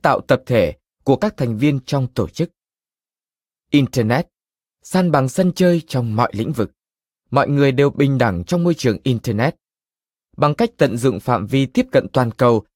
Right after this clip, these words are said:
và sức ảnh hưởng của nó, những người bỏ học đại học như nhà sáng lập Facebook, Mark Zuckerberg, có thể thách thức các tập đoàn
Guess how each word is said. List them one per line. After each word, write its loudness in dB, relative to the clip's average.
và 0
sức -4
ảnh -2
hưởng -2
của -2
nó, -4
những 0
người 4
bỏ 2
học -2
đại 2
học -2
như 0
nhà 0
sáng -2
lập 2
Facebook, 2
Mark 0
Zuckerberg, 0
có 0
thể -2
thách -2
thức -2
các -2
tập 0
đoàn -2